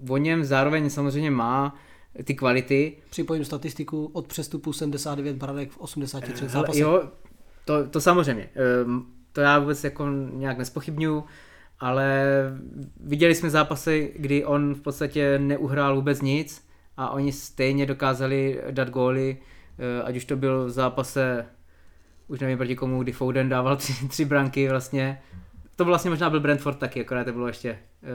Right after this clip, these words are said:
Speaker 1: eh, čtyři zápasy zpátky asi. A, eh, takže dokážou i bez, bez Haalanda dávat góly, takže si nemyslím, že by to bylo nějak ní-, ním, ale říkám,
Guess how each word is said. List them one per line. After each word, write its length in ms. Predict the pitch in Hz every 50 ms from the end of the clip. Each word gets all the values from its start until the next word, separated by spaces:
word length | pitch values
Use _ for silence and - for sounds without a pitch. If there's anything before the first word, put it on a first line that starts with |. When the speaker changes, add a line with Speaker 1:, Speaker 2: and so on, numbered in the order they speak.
| 120 117 117 117 113
Speaker 1:
eh, 40 | 113
čtyři 280 | 110 - - - 123 117
zápasy 320 | 123 120 120 - - 117
zpátky 360 | 107 - 117 117 117 - 110
asi. 180 | 101 - - - - - - - - - - - - - - - - -
A, 600 | 135 135 131 131 131 131 127 131 131 131 - - - - - - - - - - - -
eh, 40 | - 135 131 131 131 131 131 131 131 131 131 135 135 135 - - -
takže 220 | - 160 151 180 180
dokážou 440 | 165 165 190 190 185 185 185 190
i 80 | 180 180
bez, 220 | 151 160 151 139 160
bez 160 | 147 151 143
Haalanda 500 | 156 160 170 160 151 143 127 117 - - - - - - - - - - - - 135 135 135
dávat 260 | 135 131 127 123 123
góly, 280 | 120 120 123 117 110 104
takže 340 | - - 120 117 120 135 139
si 140 | 135 - 160
nemyslím, 320 | 147 139 143 139 156 147
že 80 | 143 151
by 60 | 143
to 120 | 147 160
bylo 200 | 147 151 156 151 - - - -
nějak 640 | 160 151 147 143 143 147 151 151 139 143 - -
ní-, 200 | 120 120 127 135 135
ním, 440 | 143 135 139 151 160 170 175 175 - -
ale 480 | 147 143 151 156 156 151 156 151 151 147 - - - - - - - - - - -
říkám, 360 | 151 151 139 151 131 120 120